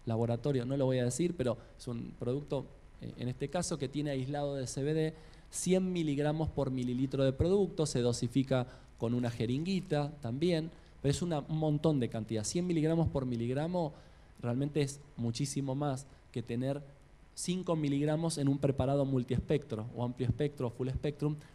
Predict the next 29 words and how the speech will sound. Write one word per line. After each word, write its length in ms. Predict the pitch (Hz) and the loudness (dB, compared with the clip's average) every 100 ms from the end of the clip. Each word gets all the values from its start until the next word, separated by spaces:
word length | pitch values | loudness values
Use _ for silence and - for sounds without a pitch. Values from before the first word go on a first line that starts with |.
| - | -4
¿Por 140 | 135 | -2
qué? 160 | - 120 | 0 -2
Porque 320 | - 113 123 | -4 -4 -4
acá 340 | 120 160 147 160 | -4 -4 -4 -4
no 220 | 131 143 | -2 -2
tenés 300 | 147 151 147 | -2 0 0
el 80 | 143 | 0
efecto 320 | 127 143 131 | -2 -4 -6
séquito. 420 | 123 131 104 98 95 - - - - - - | -4 -4 -4 -8 -10 -12 -20 -20 -20 -20 -4
Y 60 | 131 | 0
además, 280 | 135 160 - | 0 0 0
¿cómo 260 | 190 190 | 0 0
lo 180 | 175 160 | 2 2
dosis-, 340 | 151 147 - | 0 -2 -6
lo 140 | 139 135 | -2 0
dosifico 500 | 139 135 139 170 156 | 0 -2 -4 -2 0
adecuadamente 840 | 143 151 151 156 170 170 165 156 - - - - | 0 0 0 0 -2 -2 -2 -4 -6 -20 -20 -6
en 260 | 143 156 151 - - - | -2 -2 -4 -14 -14 -4
niños 400 | 156 165 151 135 | -2 0 0 0
y 100 | 147 | 0
niñas 420 | 170 156 147 143 | 0 0 0 0
que 120 | 123 | -2
tienen 340 | 131 143 139 139 | -4 -4 -4 -8
epilepsia 400 | 131 131 135 139 | -4 -4 -2 -2
refractaria, 800 | 127 127 131 - 160 139 131 131 | -2 -4 -4 -2 0 2 0 -2
síndrome 680 | - 143 139 135 131 127 127 | -2 -2 -2 -2 -4 -6 -6
de 80 | 123 | -8
Lo-, 220 | 120 117 - | -6 -6 -6
Lennox-Gastaut, 800 | 120 117 123 120 120 117 165 151 | -4 -2 -2 -4 -6 -2 0 0